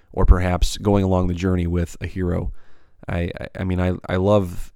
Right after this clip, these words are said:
epic fantasies and science fiction stories as much as the next person. And since they do have such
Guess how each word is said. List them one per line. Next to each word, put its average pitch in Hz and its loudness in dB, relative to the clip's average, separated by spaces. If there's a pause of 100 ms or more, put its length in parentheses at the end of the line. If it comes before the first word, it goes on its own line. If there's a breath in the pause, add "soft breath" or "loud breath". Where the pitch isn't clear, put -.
epic - 4
fantasies 92 -2
and 85 -6
science 87 -4
fiction - -8
stories 87 -2
as 85 -6
much 90 -6
as - -8
the 92 -4
next 87 -8
person. 87 0 (640 soft breath)
And 90 -4
since 104 -4
they 95 -2
do 120 4
have 95 0
such - -6